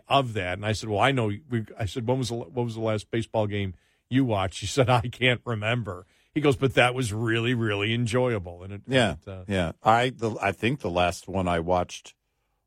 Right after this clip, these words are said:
Speaker 2: all the way through was Texas Rangers and the Orioles. I was at the park, the old park.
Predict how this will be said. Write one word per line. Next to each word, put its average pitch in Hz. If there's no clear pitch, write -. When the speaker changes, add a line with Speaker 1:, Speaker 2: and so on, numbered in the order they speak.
Speaker 2:
all 90
the 87
way 85
through 101
was 87
Texas 107
Rangers 101
and 87
the 85
Orioles. 98
I 90
was 87
at 98
the -
park, -
the 87
old 87
park. -